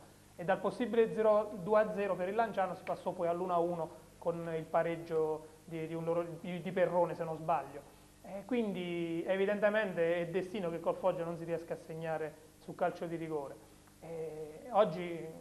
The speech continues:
c'era un altro portiere, però il risultato è stato lo stesso, ripeto, anche se con esiti, eh, diversi. Per quanto riguarda, mm, eh, il discorso delle, delle altre squadre,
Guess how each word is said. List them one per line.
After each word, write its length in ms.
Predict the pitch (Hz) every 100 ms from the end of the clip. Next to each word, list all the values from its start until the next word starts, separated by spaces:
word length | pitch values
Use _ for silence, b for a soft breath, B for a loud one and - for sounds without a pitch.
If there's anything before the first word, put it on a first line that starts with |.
| - 175 208
c'era 200 | - 165
un 60 | 175
altro 220 | 180 208
portiere, 380 | 233 240 185 165
però 140 | 175
il 60 | 170
risultato 300 | 175 175 160
è 40 |
stato 220 | - 160
lo 60 | 160
stesso, 400 | 160 156 - 151
ripeto, 260 | 151 147 156
anche 180 | 165
se 140 | 160 165
con 160 | 156
esiti, 420 | 165 165 165 160 156 B B -
eh, 420 | 151 147 147 147
diversi. 560 | 151 160 143 - - - - B B
Per 140 | - 185
quanto 260 | 247 247
riguarda, 640 | 240 226 240 196 190 220 214
mm, 420 | 214 208 214 214
eh, 260 | 208 208 208
il 80 |
discorso 460 | 196 202 233 214 220
delle, 240 | 202 202
delle 160 | 202 208
altre 220 | 208 220
squadre, 640 | - 262 262 180 170 -